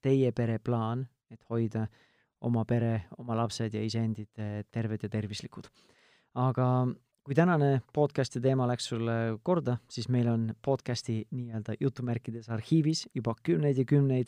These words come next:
podcaste alates paarisuhetest, toitumisest ja kuni siis spetsiifiliste laste kasvatamisega seotud teemadeni. Ja sa leiad kõik need varasemad, aga ka tulevased podcastid enda nutitelefoni podcasti rakendusest või äpist, Spotify'st,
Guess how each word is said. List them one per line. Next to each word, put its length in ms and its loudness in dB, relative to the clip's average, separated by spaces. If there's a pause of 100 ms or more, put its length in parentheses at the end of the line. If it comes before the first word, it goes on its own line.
podcaste 520 -2
alates 360 -4
paarisuhetest, 1000 0
toitumisest 800 -2 (380)
ja 400 0 (120)
kuni 220 4
siis 120 -2
spetsiifiliste 920 -2
laste 360 -2
kasvatamisega 680 -4
seotud 340 -4
teemadeni. 520 0 (460)
Ja 60 -20
sa 120 -4
leiad 280 0 (180)
kõik 180 -4
need 160 -2
varasemad, 460 0 (240)
aga 300 -2
ka 280 -4
tulevased 480 0
podcastid 600 -4 (400)
enda 240 -2
nutitelefoni 760 -2
podcasti 540 -4
rakendusest 580 -4
või 140 -2
äpist, 340 -4 (220)
Spotify'st, 760 -2